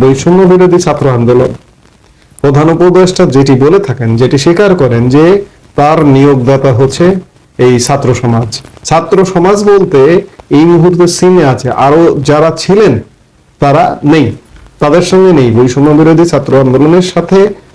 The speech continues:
ছাত্র শিবির ছাড়া আর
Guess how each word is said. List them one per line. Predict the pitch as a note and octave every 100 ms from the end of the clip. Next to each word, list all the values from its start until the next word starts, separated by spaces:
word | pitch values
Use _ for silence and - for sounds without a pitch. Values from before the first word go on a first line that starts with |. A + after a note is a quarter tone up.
| - - _ _ -
ছাত্র | - C3+ C#3 D#3
শিবির | - D3 C#3+ F#3+ F#3+
ছাড়া | - A#2 - - _ _ _ _ -
আর | C3 D3